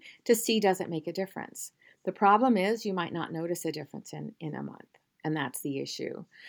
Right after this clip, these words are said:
So, um, I think it's looking at reviews. I think it's looking to see, um, if there's a Facebook group, you know, what the conversation really is about, and seeing if this is something that they're willing to do. Can I,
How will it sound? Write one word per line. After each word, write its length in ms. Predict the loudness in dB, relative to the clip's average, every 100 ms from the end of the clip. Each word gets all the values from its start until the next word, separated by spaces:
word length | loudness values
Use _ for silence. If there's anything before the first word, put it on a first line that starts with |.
| -20 -20 _
So, 600 | -4 4 8 8 6 2 -6
um, 320 | -4 -4 -4
I 100 | -6
think 220 | -4 -4
it's 160 | -4 -4
looking 240 | -4 -4 -6
at 120 | -4
reviews. 680 | -6 -4 -2 0 2 0 -2
I 80 | -4
think 220 | -4 -8
it's 220 | -8 -8
looking 460 | -6 -8 -6 -6 -6
to 100 | -10
see, 580 | -12 -4 0 0 -2 -6 -16 -20 -4
um, 220 | 0 0 0
if 140 | -4
there's 180 | -4 -6
a 60 |
Facebook 440 | -4 -4 -4 -8 -6
group, 300 | -4 -4 -4
you 60 | -6
know, 100 | -4
what 200 | -4 -6
the 80 | -8
conversation 680 | -6 -6 -6 -6 -8 -8 -8
really 260 | -8 -8
is 140 | -8 -8
about, 580 | -6 -4 0 0 -2 -8 -10 _ -20 _ 0
and 200 | 0 0
seeing 480 | -2 0 0 0 -2
if 160 | -6 -6
this 200 | -10 -8
is 100 | -8
something 320 | -8 -6 -10
that 120 | -8
they're 120 | -8
willing 260 | -8 -10 -12
to 120 | -10
do. 140 | -4 -4
Can 300 | -4 -4 0
I, 300 | 2 0